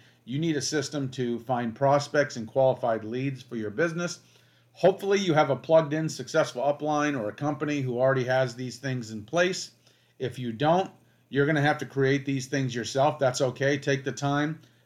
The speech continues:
put these systems in place, because people do not duplicate, personalities do not duplicate, talents do not duplicate. Systems are the solution. Systems will duplicate in your business. People will not duplicate.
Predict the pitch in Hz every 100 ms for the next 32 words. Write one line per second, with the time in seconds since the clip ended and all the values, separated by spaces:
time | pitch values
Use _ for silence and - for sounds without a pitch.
0 | _ 151 143 156 139 - 151 - 143 123
1 | 120 117 139 139 127 123 113 110 165 175
2 | 175 160 156 156 135 151 151 139 156 156
3 | 160 _ _ _ _ - 156 143 139 143
4 | 156 156 156 139 151 151 147 139 147 151
5 | 147 147 147 - 131 147 147 - 147 143
6 | 139 143 139 139 139 139 - - _ -
7 | - - - - 127 120 120 - _ _
8 | _ - 123 123 - 117 123 120 - 98
9 | - _ - - 180 - 139 120 110 -
10 | 117 113 131 127 110 110 107 110 101 107
11 | 98 90 - _ _ - 143 135 117 110
12 | 107 104 73 101 - - 85